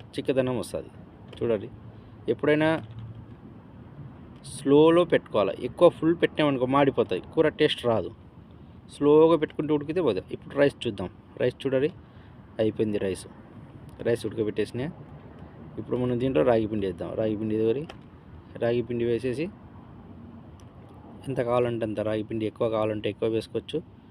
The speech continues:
తక్కువ కావాలంటే తక్కువ వేసుకోవచ్చు. ఇప్పుడు దీంతో బాగా కలుపుదాం. కలిపేసి చూడరి, ఎంత బాగా కలిపిందో. ఇప్పుడు చూడరి, చికెన్ కూర ఎంత నీట్‌గా అయిందో,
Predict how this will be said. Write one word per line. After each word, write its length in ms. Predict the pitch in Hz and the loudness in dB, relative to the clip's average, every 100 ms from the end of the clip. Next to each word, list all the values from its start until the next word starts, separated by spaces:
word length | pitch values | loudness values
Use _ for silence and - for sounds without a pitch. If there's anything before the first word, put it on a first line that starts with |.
| - - - - - | -20 -20 -20 -20 -2
తక్కువ 240 | 135 - | 0 2
కావాలంటే 340 | 113 104 101 - | 4 4 0 -4
తక్కువ 260 | - - | -6 -4
వేసుకోవచ్చు. 400 | 92 - - - - | -4 -6 -12 -16 -16
ఇప్పుడు 240 | 120 113 110 | -10 -6 -4
దీంతో 320 | 117 120 175 - - - - - | -4 -2 -4 -4 -16 -20 -18 -4
బాగా 400 | 113 113 110 127 170 - - - - - - - - - | 0 0 0 -4 -6 -14 -20 -18 -16 -16 -16 -16 -14 -6
కలుపుదాం. 420 | - 107 98 - - - - | 0 0 0 -6 -8 -14 -4
కలిపేసి 360 | 110 113 117 | -2 -2 -6
చూడరి, 340 | - 127 127 160 - - - - - - | -2 0 2 -2 -8 -18 -20 -20 -20 -14
ఎంత 140 | - 117 | -6 -4
బాగా 220 | 113 123 120 | 0 0 2
కలిపిందో. 420 | 120 117 120 139 - - - - | 0 0 -2 -4 -6 -18 -20 -20
ఇప్పుడు 260 | - - 110 | -14 -6 -4
చూడరి, 300 | 127 123 127 - - - - | 0 0 -2 -6 -16 -20 -14
చికెన్ 280 | 110 117 110 | -6 -6 -2
కూర 120 | 117 | -2
ఎంత 220 | 113 104 | -2 -2
నీట్‌గా 340 | 113 120 120 123 | -4 -4 -4 -2
అయిందో, 200 | 120 | -2